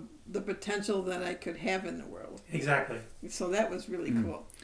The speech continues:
Speaker 3: And we introduced it also to a monthly group that we have, uh, that Angel Rose started a couple of years ago called Reflections in Consciousness. And the technique that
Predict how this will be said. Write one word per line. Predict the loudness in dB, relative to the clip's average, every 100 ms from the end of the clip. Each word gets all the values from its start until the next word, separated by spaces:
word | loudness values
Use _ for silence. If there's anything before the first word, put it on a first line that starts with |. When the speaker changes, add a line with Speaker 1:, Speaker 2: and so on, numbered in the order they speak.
| -8
Speaker 3:
And | 8 10
we | 12 10
introduced | 8 4 2 0 -2
it | -4 -4 0
also | 2 4 2 0 0
to | 2 4 2 -2
a | -4 2
monthly | 4 4 2 -2 -2
group | 0 0 -2 -8 -10 -6 -4
that | -2 -2
we | -2 -2
have, | -4 -6 -8 -14 -18 -20 -12
uh, | -6 -4 -2 -4
that | -4 -2
Angel | 0 0
Rose | 0 0
started | 0 0 0 -4 -6 -10 -18 -10
a | -6
couple | -4 -4
of | 0
years | 2 0
ago | -2
called | -6 -2 -2
Reflections | -2 -2 -2 0 -4 -2
in | -4
Consciousness. | -4 -4 -4 -6 -6 -8 -8 -12 -14 -4
And | 0 0 0 -6 -10 -10 -10 -2
the | -2
technique | 0 -2 4 2 2 -2
that | -2